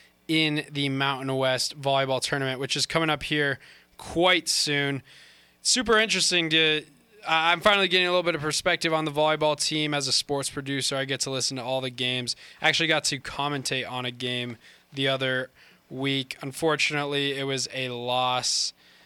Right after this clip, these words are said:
Uh, however, I, the, the momentum there in the, in volleyball is, it's, it's been brewing, and I think the win against Wyoming was great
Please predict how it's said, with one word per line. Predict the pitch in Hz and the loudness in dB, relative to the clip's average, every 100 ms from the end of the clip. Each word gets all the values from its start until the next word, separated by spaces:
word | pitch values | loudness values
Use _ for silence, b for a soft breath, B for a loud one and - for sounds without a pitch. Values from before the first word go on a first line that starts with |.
| b b _ - | b b _ 0
Uh, | 131 123 120 117 113 b b b | 2 4 2 0 -4 b b b
however, | - 175 196 175 | 2 6 6 6
I, | 165 185 | 4 4
the, | 175 180 170 | 2 2 2
the | 170 160 | 0 2
momentum | 170 190 214 214 220 202 | 0 4 2 2 2 4
there | 185 180 | 4 4
in | 175 | 4
the, | 170 160 156 151 147 - _ _ _ - | 2 4 2 2 0 -4 _ _ _ -4
in | 160 | 0
volleyball | 156 156 151 147 147 | 4 2 4 2 2
is, | 127 - - | 0 -4 -2
it's, | 180 160 | -4 -2
it's | 185 185 | -2 -2
been | - 208 | 2 0
brewing, | 170 170 160 160 | 4 4 4 0
and | 156 151 151 | 0 0 2
I | 151 | 2
think | 147 165 151 | 2 0 0
the | 160 147 | 0 2
win | 143 147 | 2 0
against | 143 143 131 143 | -2 -2 -2 -2
Wyoming | 135 135 139 | -2 -2 -2
was | 135 123 | -6 -8
great | 127 131 135 - | -2 2 2 -2